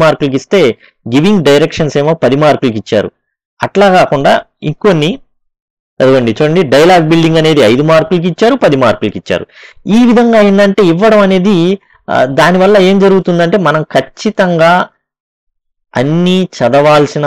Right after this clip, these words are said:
అవసరం అనేది వస్తుంది. ఇక్కడ చూసుకోండి, what is the central theme, ఇది మనం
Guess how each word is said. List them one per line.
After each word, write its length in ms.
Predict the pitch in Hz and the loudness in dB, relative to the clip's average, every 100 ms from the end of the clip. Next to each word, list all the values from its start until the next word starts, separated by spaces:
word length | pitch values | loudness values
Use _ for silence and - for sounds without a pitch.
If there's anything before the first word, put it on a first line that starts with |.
| 131 | 0
అవసరం 320 | 120 127 143 135 | 0 0 -4 -4
అనేది 260 | 120 120 143 151 | -2 -2 0 -2
వస్తుంది. 380 | 113 123 104 95 _ - 113 | -2 -6 -8 -8 _ -14 -6
ఇక్కడ 180 | 147 127 | -4 -2
చూసుకోండి, 440 | 135 - 135 101 - _ _ _ _ _ 120 | -4 -2 -4 -4 -8 _ _ _ _ _ -2
what 140 | 170 208 | 0 2
is 60 | 175 | 0
the 80 | 190 165 | -2 -2
central 340 | 156 160 185 160 | -4 -2 -2 -2
theme, 160 | 131 120 | -4 -2
ఇది 100 | 143 | -2
మనం 120 | 156 | -2